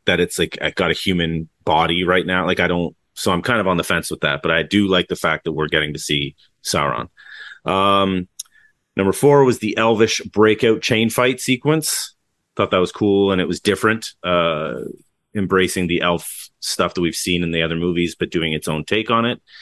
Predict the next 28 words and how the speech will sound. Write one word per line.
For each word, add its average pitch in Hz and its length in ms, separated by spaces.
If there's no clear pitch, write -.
Uh, 98 260
number 95 220
three 131 460
is 104 160
Khazad-dûm. 107 960
So 95 220
the, 80 360
like 82 140
I 82 60
said, 90 300
the, 80 300
when 80 140
you 80 80
first 82 320
get - 140
to 82 80
see 80 600
Elrond 80 360
go 80 200
in 78 140
the, 76 260
the 71 400
dwarven, 76 560
uh, - 240
city 104 540
and 78 100
you, 73 120
the - 200